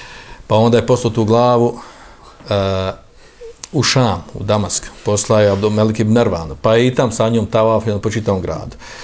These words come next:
Pa je poslano u Egipat, u Kairo, pa i tam sa njom, e, vršen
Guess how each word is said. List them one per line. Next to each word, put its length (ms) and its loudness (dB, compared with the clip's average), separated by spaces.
Pa 80 2
je 100 0
poslano 420 4
u 60 4
Egipat, 720 2
u 100 -4
Kairo, 480 2
pa 100 4
i 100 0
tam 180 0
sa 160 0
njom, 240 0
e, 160 -10
vršen 360 -2